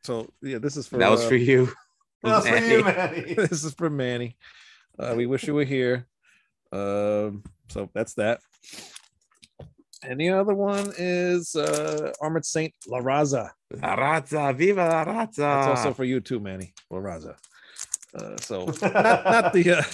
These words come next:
Speaker 1: not the
Speaker 2: And
Speaker 1: best Armored Saint album, but it still is a decent one. So.
Speaker 2: And for Conan, if he's watching.
Speaker 3: Exactly.
Speaker 1: And my last thing I got, which is on topic for tonight,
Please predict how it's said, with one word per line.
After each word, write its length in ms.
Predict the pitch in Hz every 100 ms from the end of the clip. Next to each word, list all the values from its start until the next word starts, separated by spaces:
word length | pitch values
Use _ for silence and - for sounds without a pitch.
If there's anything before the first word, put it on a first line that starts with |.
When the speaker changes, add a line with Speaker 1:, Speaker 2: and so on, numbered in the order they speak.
| -
Speaker 1:
not 220 | 208 226 220
the 80 |
Speaker 2:
And 100 | 175
Speaker 1:
best 200 | 165 160 -
Armored 300 | 160 151 135
Saint 220 | 151 139
album, 240 | 127 131
but 100 | 143
it 80 | 123
still 200 | - 139
is 160 | 127 120
a 180 | 104 104
decent 380 | 92 107 - 101
one. 180 | 110 127
So. 220 | - 135 - _ - - -
Speaker 2:
And 200 | - 117
for 80 | 131
Conan, 400 | 139 135 110 98
if 80 | 90
he's 140 | 92
watching. 360 | 92 90 85 82 - _ _
Speaker 3:
Exactly. 520 | 123 107 123 117 110 110 - - 123 113 - _
Speaker 1:
And 480 | - - 60 - 62
my 120 | 113
last 320 | 143 220 214
thing 140 | 175 147
I 60 |
got, 200 | 131 135
which 160 | 127 -
is 140 | 123
on 160 | 123 110
topic 360 | - 127 123
for 100 | - 110
tonight, 420 | 123 120 160